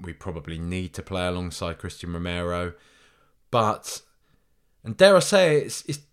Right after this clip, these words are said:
it's controversial 'cause I do think he's an exceptionally talented young player.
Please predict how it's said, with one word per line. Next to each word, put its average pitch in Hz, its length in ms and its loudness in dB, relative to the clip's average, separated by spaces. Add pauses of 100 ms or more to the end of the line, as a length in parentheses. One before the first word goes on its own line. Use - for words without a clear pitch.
(120)
it's 143 280 -8
controversial 147 720 2
'cause 110 120 -6
I 120 60 -2
do 143 240 2
think 143 200 -4
he's 110 160 -10
an 110 100 -4
exceptionally - 720 -4
talented 110 500 -4
young 92 240 -2
player. 85 440 -6